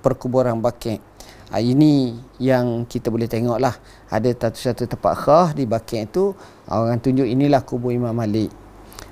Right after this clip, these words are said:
Ah, di situ juga kubur Ummahatul Mukminin kebanyakannya. Kubur anak-anak Sayyidina Ali, termasuklah Fatimah. Fatimah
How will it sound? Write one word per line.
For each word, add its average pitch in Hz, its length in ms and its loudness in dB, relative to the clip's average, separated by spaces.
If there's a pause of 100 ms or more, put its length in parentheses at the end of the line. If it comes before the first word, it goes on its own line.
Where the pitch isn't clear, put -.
(140)
Ah, 107 80 2
di 107 160 0
situ 127 240 -2
juga 127 320 4
kubur 127 640 2
Ummahatul 120 720 0
Mukminin 120 640 2
kebanyakannya. 117 800 -2 (720)
Kubur 127 640 2 (480)
anak-anak 120 480 2
Sayyidina 117 320 -2
Ali, 120 560 -2
termasuklah 117 560 -4
Fatimah. 127 640 0
Fatimah 120 480 -4